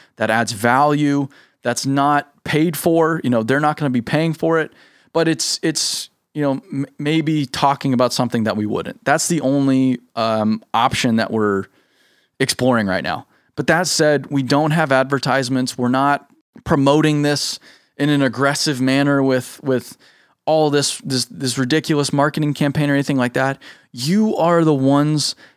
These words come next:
that are sharing this, and you are the ones growing this, and you are the ones getting the word out there about Dirt Talk and about our mission of making the dirt world a better place, and we could not be doing it without you. So please continue to share. Please continue to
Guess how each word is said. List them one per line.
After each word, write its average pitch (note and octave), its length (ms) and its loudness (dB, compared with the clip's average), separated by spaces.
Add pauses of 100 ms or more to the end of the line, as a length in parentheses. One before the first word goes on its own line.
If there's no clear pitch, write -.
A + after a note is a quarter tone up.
(120)
that C3 180 0
are B2 120 2
sharing B2+ 640 2
this, G#2 360 -2
and B2 180 -2
you E3 260 0
are F#3+ 80 2
the E3 80 0
ones D3 280 0
growing B2 580 2
this, G2+ 260 -4
and A#2+ 140 -2
you E3+ 160 0
are F3+ 100 2
the E3 80 0
ones C#3+ 320 -2
getting D3+ 640 -2 (300)
the C3 80 -4
word B2+ 240 2
out B2 240 2
there C3 100 2
about A2 260 0
Dirt D3 200 2
Talk C#3+ 420 0
and A#2+ 100 -2
about A2 200 0
our G#2+ 80 0
mission C#3 380 0
of B2+ 100 0
making C3+ 260 -2
the B2+ 60 0
dirt B2+ 180 -2
world B2 140 0
a A#2 40 0
better A#2+ 200 -2
place, A2+ 380 -2
and A#2 120 -2
we A2 60 -2
could B2 200 -6
not A2+ 160 0
be A#2 60 -4
doing A2 240 0
it A2 100 -2
without A2 380 -4
you. G#2+ 160 0
So - 180 -2
please C#3 760 -4 (320)
continue C#3 680 0
to A#2 220 -2
share. B2 560 -2 (380)
Please E3+ 580 0
continue D#3 760 0
to B2 280 -2